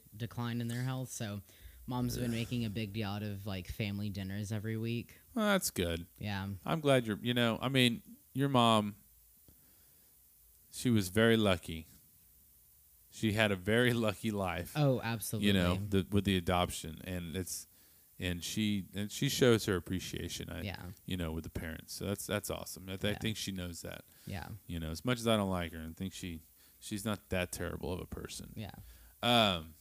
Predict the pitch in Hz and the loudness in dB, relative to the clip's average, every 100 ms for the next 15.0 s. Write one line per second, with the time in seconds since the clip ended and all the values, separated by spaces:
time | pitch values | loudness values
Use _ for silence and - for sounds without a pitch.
0 | - - - - _ _ _ - - _ | -20 -20 -20 -20 _ _ _ -20 -20 _
1 | - 87 - - _ _ _ _ - - | -8 -6 -6 -8 _ _ _ _ -20 -20
2 | - - - - - 233 175 127 - 147 | -20 -20 -20 -20 -8 0 2 2 6 8
3 | 131 139 143 147 143 - 120 139 175 156 | 10 8 4 2 0 -2 2 6 6 4
4 | 151 147 147 147 - 123 202 - - - | 2 0 -2 -4 4 6 6 2 -6 -20
5 | _ - 107 135 - _ 110 151 160 - | _ -10 -6 -6 -8 _ -4 -2 -4 -6
6 | _ _ _ 123 113 110 101 90 92 - | _ _ _ -4 -2 -2 -2 -4 -8 -8
7 | 104 98 - 87 - - - 120 127 131 | -8 -8 -8 -10 -10 -16 0 4 4 2
8 | 120 110 104 101 104 98 - 117 - _ | 0 0 -2 -2 -2 -2 -4 -12 -16 _
9 | _ _ _ - 117 117 104 107 101 95 | _ _ _ -6 -2 2 4 4 4 2
10 | 92 87 - - 135 123 113 107 98 - | -2 -6 -14 -6 -4 -2 -4 -6 -8 -8
11 | 113 113 107 107 104 - 104 98 101 101 | -6 -4 -4 -4 -6 -8 -10 -10 -8 -8
12 | 87 107 107 107 101 107 101 107 107 104 | -6 -6 -6 -6 -6 -8 -6 -6 -4 -4
13 | 107 104 - _ _ _ _ _ _ _ | -6 -8 -12 _ _ _ _ _ _ _
14 | - - - 110 104 98 107 165 208 | -16 -12 -6 -4 -4 -6 -8 -6 -6